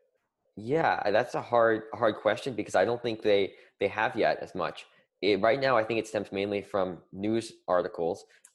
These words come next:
Um, but there are places, for example, StockTwits. So StockTwits is like Twitter for stocks, literally. And I believe they have certain metrics on there where it shows you,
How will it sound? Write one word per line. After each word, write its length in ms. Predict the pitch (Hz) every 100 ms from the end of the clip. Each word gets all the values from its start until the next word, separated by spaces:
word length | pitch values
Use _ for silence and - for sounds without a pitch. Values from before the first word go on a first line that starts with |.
| 98
Um, 480 | 98 95 87 - -
but 200 | 113 107
there 160 | 117 123
are 120 | 165
places, 580 | - 135 117 - 107 104 -
for 100 | 117
example, 440 | - 123 120 107
StockTwits. 600 | - 107 101 - 80 -
So 120 | -
StockTwits 540 | 95 - 117 117 117 -
is 160 | 98 98
like 200 | 92 -
Twitter 260 | - 120
for 140 | 117 98
stocks, 500 | - 90 64 - - -
literally. 400 | 110 90 69 - _ _ _ _
And 260 | 117 110 107
I 120 | 107
believe 340 | 107 113 123
they 80 | 117
have 240 | 107 107 104
certain 260 | 117 104
metrics 420 | 107 135 175 -
on 200 | 104 90
there 260 | 87 90 87 - _
where 220 | - 110 104
it 100 | -
shows 420 | - 120 127 117
you, 320 | 104 95 87